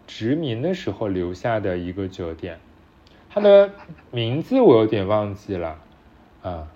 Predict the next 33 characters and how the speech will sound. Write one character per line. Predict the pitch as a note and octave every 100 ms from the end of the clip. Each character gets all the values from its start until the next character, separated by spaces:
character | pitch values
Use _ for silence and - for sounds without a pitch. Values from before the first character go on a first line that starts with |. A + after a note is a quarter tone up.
| _ - - -
然 | - G#2+
后， | A2+ F3+ F3+ E3+ D#3 C#3+ - - -
呃， | - A2
反 | A#2
正 | A2+
现 | B2 F#3+
在 | E3
还 | C#3
在 | C#3+ D#3+ C#3
万 | C#3 F#3 D#3
豪 | - F2
的 | F#2+
下 | G#2 - B2
面， | F2+ D#2+ D#2+ - _
然 | - A2
后 | - D3
它 | D3
的 | G3
位 | A3 C4+ F#3+
置 | - G#2 G2 F2+ F2
其 | - G2+
实 | A2+
不 | G2+ G2
是 | C#3+
特 | C3 F#3+ D#3+
别 | - E2+
好， | - E2
交 | E2+ B2+
通 | D3 - D#3
不 | B2
是 | C3
很 | G#2+ E2+
方 | - F2